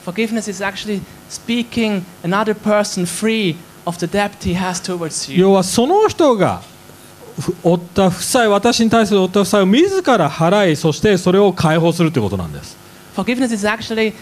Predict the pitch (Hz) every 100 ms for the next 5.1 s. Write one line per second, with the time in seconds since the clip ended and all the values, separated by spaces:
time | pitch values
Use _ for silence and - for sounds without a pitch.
0 | - - 220 214 202 196 185 - - -
1 | - - 202 240 220 - - - 202 226
2 | 226 233 220 180 - - 202 208 202 160
3 | 131 - - - 180 175 190 175 202 208
4 | 185 - - - 147 135 165 - 180 180